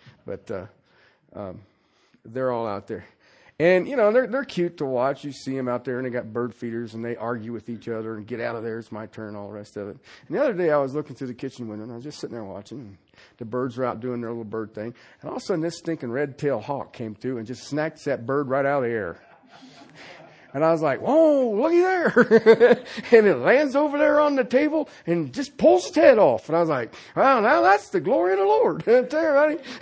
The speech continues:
buddy. <laughs> That hawk says, "Look, buffet."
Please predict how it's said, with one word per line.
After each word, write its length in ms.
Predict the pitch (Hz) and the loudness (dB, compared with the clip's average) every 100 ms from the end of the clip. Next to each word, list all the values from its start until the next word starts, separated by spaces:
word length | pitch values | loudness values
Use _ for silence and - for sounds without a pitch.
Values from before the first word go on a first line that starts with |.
| - | 6
buddy. 500 | 269 262 262 - - - | 8 8 4 2 -4 -8
<laughs> 80 | - | -8
That 200 | 170 277 | 4 4
hawk 260 | 233 302 294 | 6 4 2
says, 280 | - 214 185 - - | 4 4 4 -4 0
"Look, 460 | 190 302 311 - - | 6 8 6 0 -14
buffet." 1000 | 147 151 247 330 - 381 381 339 180 | -8 6 8 8 6 6 6 4 -2